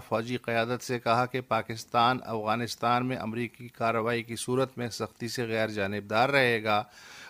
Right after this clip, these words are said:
اس کے بعد تین فضائی اڈے بالا بالا امریکہ کے حوالے کر کے فوجی قیادت کو بتایا کہ بھائیو، میں نے یہ کام کر دیا ہے۔ کیا اس کے بعد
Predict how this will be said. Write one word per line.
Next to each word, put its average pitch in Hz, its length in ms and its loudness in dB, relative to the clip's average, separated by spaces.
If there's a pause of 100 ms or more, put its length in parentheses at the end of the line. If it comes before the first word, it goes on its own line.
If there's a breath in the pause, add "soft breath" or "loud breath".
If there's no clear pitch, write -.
اس 156 160 2
کے 180 120 4
بعد 165 200 8 (140)
تین 151 280 -2
فضائی 127 400 4
اڈے 120 300 2
بالا 127 500 4
بالا 117 480 4
امریکہ 117 500 0
کے 117 80 0
حوالے 104 440 0
کر 123 220 0
کے 127 200 -2
فوجی 107 460 -4
قیادت 110 400 -2
کو 123 100 -6
بتایا 117 420 0
کہ 131 100 -2
بھائیو، 120 400 0
میں 127 160 -2
نے 120 140 -2
یہ 120 240 -4
کام 104 280 0
کر 120 180 0
دیا 92 420 -8
ہے۔ - 180 -18 (880 loud breath)
کیا 170 120 6
اس 185 240 6
کے 202 140 6
بعد 160 280 6